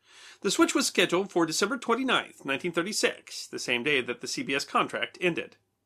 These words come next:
Even under the new contract, the Lee Network maintained a peculiar independence. Technically speaking, Mutual had only a single affiliate west of the Rockies,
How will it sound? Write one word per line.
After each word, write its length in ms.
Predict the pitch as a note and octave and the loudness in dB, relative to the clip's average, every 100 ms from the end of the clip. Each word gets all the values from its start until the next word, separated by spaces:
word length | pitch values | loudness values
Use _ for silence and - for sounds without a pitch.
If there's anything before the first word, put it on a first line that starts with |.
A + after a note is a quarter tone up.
| _ _ _ - - A3 | _ _ _ -20 -6 2
Even 260 | A#3+ A3+ | 4 4
under 160 | G#3+ G3+ | 4 4
the 140 | F#3+ | 4
new 120 | F#3+ | 2
contract, 680 | E3+ - A3 G#3 - G2 B2 | 2 6 6 4 0 -2 -2
the 60 | C#3+ | -2
Lee 160 | D#3 | 0
Network 340 | E3 E3 E3 E3 | 2 2 0 -2
maintained 340 | A3+ A3+ C#4 | -4 -4 -4
a 40 | E4 | -4
peculiar 480 | G#3 - D4+ D4+ | -6 -2 0 0
independence. 760 | B3+ A#3+ A#3+ - E3+ A#2+ - - _ _ _ _ - - - | 0 -4 0 0 2 -2 -6 -18 _ _ _ _ -20 -20 2
Technically 420 | D4 C4+ G#3 E3+ | 2 2 2 0
speaking, 480 | - F3 - A#2 A#2 | 4 2 2 -2 -2
Mutual 360 | F3 - G#3+ | -4 -2 -2
had 160 | G3+ G3+ | 2 2
only 200 | G3 A#3 | 2 0
a 60 | F#3+ | 0
single 340 | - D4 D#4 | 2 2 2
affiliate 460 | D4 D#4+ F#3 A2+ C#3+ | 0 0 0 -2 0
west 260 | C#3 - | 0 2
of 80 | G3 | -2
the 80 | A#3 | 2
Rockies, 580 | C#4+ D#4 - - - | 4 4 0 -10 -14